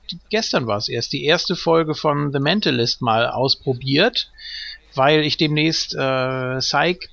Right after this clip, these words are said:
beenden werde und dann suche ich da auch natürlich einen adäquaten Ersatz dafür.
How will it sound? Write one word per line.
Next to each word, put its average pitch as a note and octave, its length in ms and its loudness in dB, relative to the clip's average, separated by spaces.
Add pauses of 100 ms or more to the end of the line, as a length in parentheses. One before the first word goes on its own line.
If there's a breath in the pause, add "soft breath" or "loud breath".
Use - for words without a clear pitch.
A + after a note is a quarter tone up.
beenden D3 520 0
werde C3 400 2
und C3+ 280 -4
dann C3 300 -2
suche C#3 200 -6
ich C3 80 -8
da B2 200 -2
auch B2+ 120 -4
natürlich A#2+ 460 -4
einen A#2 260 -4
adäquaten B2 560 -6
Ersatz A#2 420 -6
dafür. A2+ 420 -6